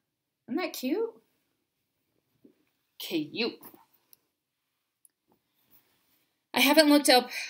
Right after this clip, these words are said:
most of this stuff yet, um, just because I spent a lot of time cleaning.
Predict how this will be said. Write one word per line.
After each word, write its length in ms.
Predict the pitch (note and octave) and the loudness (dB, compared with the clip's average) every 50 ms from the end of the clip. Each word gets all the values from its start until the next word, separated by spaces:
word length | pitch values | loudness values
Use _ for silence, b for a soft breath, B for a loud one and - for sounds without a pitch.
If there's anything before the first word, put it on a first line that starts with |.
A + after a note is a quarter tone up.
| B - | B 0
most 360 | A3 A3 A3 A3 A3 - - | 2 4 4 4 2 0 0
of 60 | G#3+ | 0
this 200 | G3 G#3+ G#3+ - | 0 0 0 0
stuff 240 | - G#3 F#3+ F#3 - | 0 0 0 0 0
yet, 300 | - G#3 G#3 A3 G#3+ - - | 0 2 2 2 0 -4 -4
um, 500 | - G#3+ G3 F#3 F3+ F3+ F3 E3+ E3+ E3+ b b b b b b b _ _ _ _ _ - - - _ _ _ _ _ _ | -4 -4 -4 -4 -6 -8 -10 -10 -12 -16 b b b b b b b _ _ _ _ _ -20 -20 -20 _ _ _ _ _ _
just 180 | - G3+ G3 | -4 -4 -2
because 240 | - G#3+ - G#3 F3+ | -4 -4 -4 -2 0
I 80 | F#3+ F#3 | 0 0
spent 340 | F#3 - - F#3 F#3 F3+ - | 0 0 0 -2 -2 -2 -4
a 60 | F#3 | -2
lot 180 | F#3 F3+ F3 | -2 0 0
of 60 | F3 F3 | 0 -2
time 200 | - F3+ F3 F3 | -4 -6 -6 -6
cleaning. 440 | - - F#3 F3 F3+ F3 F3+ F3+ | -6 -6 -4 -2 -2 -4 -4 -8